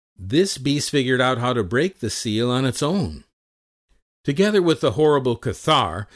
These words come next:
they've hunted down all my other beasts, and, with the aid of the salamander they stole from me,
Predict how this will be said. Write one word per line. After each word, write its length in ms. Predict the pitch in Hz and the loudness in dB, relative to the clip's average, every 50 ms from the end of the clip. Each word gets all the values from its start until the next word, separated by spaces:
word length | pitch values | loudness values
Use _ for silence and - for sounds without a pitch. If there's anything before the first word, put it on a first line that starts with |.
| - - - _ | -20 -20 -12 _
they've 160 | - 156 151 | -4 -4 -2
hunted 320 | 143 196 220 202 202 165 143 | 0 0 2 2 2 2 4
down 240 | 160 156 156 151 151 | 2 2 2 0 0
all 160 | 151 151 147 | -2 -2 0
my 180 | 143 131 127 | 0 0 0
other 340 | 104 101 120 170 196 226 170 | 0 -2 -4 -2 -2 -2 -4
beasts, 540 | 107 82 98 85 69 65 64 - - - - _ _ _ _ | -4 -4 -6 -8 -8 -10 -10 -8 -10 -10 -12 _ _ _ _
and, 420 | - 98 107 120 151 170 185 180 175 - - - _ _ _ _ | -6 -2 -2 0 0 0 -2 -4 -6 -10 -16 -20 _ _ _ _
with 160 | 80 87 - - | -10 -10 -10 -8
the 180 | 90 82 95 | -6 -2 0
aid 240 | 110 127 147 151 151 | 2 2 2 2 0
of 80 | 147 131 | 0 0
the 80 | 143 | 0
salamander 760 | - - - 170 170 170 156 131 110 107 98 104 107 107 110 | -2 0 0 0 0 0 0 0 0 -2 -2 -2 -2 0 0
they 160 | 107 113 104 | 0 0 0
stole 400 | 101 - - - 185 196 190 175 | -2 -4 -4 0 2 2 2 2
from 220 | - - 107 87 87 | 0 -4 -6 -6 -6
me, 300 | 87 85 85 101 - | -6 -6 -6 -8 -8